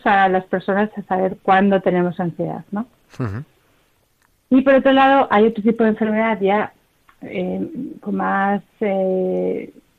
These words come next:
Speaker 1: entidad psiquiátrica, que ya sí que son enfermedades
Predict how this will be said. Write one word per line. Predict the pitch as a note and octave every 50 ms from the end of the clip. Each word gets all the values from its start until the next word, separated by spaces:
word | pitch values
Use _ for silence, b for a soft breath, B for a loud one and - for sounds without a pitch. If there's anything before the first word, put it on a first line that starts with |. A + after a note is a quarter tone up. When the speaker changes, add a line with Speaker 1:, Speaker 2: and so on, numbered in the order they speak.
| _
Speaker 1:
entidad | - G#3 G3+ - - G3+ F#3+ G3+ G#3+ A3 A3 A3 G#3+ -
psiquiátrica, | - - - A3+ A3+ A#3 A#3 A#3 A3+ A3+ - A#3 B3 B3 b b b b b b b _
que | - F3+
ya | F3+ F3 F#3 F#3 F3+ -
sí | G#3
que | - - F#3+
son | E3 - - F#3+ G3 G3+ G#3 G#3 b b b b b b b b b -
enfermedades | F#3+ F3+ - G3 F#3 F3+ F3+ F3+ F3+ F3+ F3+ F#3 F#3 F#3+ F#3+